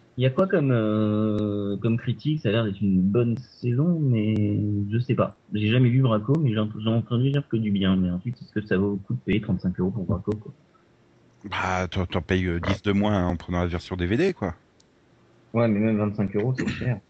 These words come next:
Speaker 2: Ouais. Bah,
Speaker 1: Pour
Speaker 2: si
Speaker 1: huit épisodes, ça fait cher.
Speaker 2: C'est, pff, c'est la semaine Olivier Marchal, hein, parce que si ça te tente pas Braco, euh, le, le, pff, j'ai oublié la date, <laughs> le, bah, toujours le même jour, en fait. Le quatorze, tu auras droit à la saison deux de Flic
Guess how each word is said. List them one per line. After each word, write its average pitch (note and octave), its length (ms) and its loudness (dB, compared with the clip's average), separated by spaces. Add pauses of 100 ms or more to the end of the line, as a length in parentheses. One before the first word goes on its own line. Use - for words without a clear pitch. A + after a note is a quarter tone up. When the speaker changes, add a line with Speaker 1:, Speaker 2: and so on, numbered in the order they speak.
(880)
Speaker 2:
Ouais. F#2+ 220 0 (460)
Bah, G#2 140 0
Speaker 1:
Pour A2 80 2
Speaker 2:
si A#2 80 4
Speaker 1:
huit - 100 -4
épisodes, A#2+ 440 0
ça - 100 -4
fait - 120 -8
cher. - 260 -12 (300)
Speaker 2:
C'est, A#2+ 220 -14
pff, - 400 -10
c'est B2 140 0
la A2+ 100 2
semaine B2+ 240 -2
Olivier G#2+ 260 -2
Marchal, A#2 420 -4
hein, B2 120 -2
parce F#2+ 140 -6
que G#2+ 100 -10
si - 160 -10
ça G2+ 160 -4
te - 60 -10
tente F#2+ 180 -4
pas G2 140 -4
Braco, F2+ 440 -4 (720)
euh, G2 500 0
le, D#2+ 1400 -4
le, F2+ 100 0
pff, - 440 -8
j'ai - 100 -2
oublié F2+ 220 2
la F2 80 4
date, G2 220 4
<laughs> - 60 -4
le, B2+ 220 4
bah, G#2 160 0
toujours B2 240 -4
le B2 80 2
même G2+ 140 0
jour, - 280 -10
en - 40 -12
fait. - 320 -6 (320)
Le G2+ 100 0
quatorze, C3+ 420 0
tu A2 100 -6
auras F#2+ 160 0
droit G2 280 -2
à F2 40 0
la F2 100 0
saison G#2+ 340 -8
deux A#2+ 180 -2
de G#2 120 -2
Flic - 480 -6